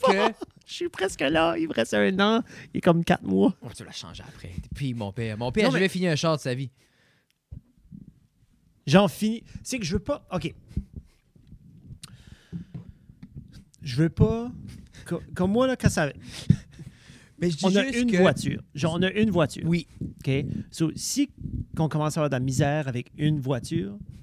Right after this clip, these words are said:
Speaker 1: on a zéro voiture.
Speaker 2: Oui.
Speaker 1: Puis moi, avoir zéro voiture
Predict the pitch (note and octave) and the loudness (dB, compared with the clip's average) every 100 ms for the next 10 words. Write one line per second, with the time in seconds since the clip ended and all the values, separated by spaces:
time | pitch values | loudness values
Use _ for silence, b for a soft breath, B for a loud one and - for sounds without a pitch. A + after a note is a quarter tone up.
0 | - - - - D3 C#3+ A#2 G#2 C3 C#3 | -20 -20 -20 -10 -4 -4 -4 -2 0 2
1 | D#3 A#2+ A#2 - - - _ - - - | 2 0 -6 -8 -14 -14 _ -20 -20 -18
2 | - - B2+ - - E3+ E3 E3+ G3 G#3 | -16 -10 -10 -8 -2 2 2 2 0 -4
3 | A3+ - - - - - - _ _ - | -8 -12 -18 -18 -18 -18 -20 _ _ -20
4 | - - C3 C3 C#3+ B2+ A#2 D3+ D3+ D3 | -20 -8 -4 2 2 2 0 2 2 2
5 | C#3 - D#3 E3 F3 | 0 -2 2 2 2